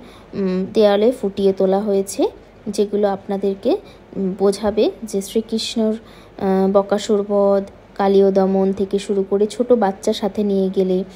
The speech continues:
তারা খুব এনজয় করবে এই ভিতরটা। দেখেন আরও কত কিছু আছে, আস্তে আস্তে ভিডিওর মাধ্যমে আপনাদেরকে দেখাচ্ছি।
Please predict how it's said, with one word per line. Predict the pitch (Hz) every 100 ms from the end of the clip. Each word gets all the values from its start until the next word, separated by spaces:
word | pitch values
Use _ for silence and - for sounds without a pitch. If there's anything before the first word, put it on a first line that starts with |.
| - - -
তারা | 190 190
খুব | - 277 269
এনজয় | 202 196 196 185
করবে | 185 180 196
এই | 185 190 196
ভিতরটা। | 196 190 185 190 190 190 - - - -
দেখেন | 196 196 220 294
আরও | 196 196 254 202
কত | 196 262 262
কিছু | 220 - 208
আছে, | 185 185 320 427 - - -
আস্তে | 196 - 202
আস্তে | 196 - 214
ভিডিওর | 196 190 196
মাধ্যমে | 190 185 202 202
আপনাদেরকে | 180 - 185 180 185
দেখাচ্ছি। | 185 185 - 196 - -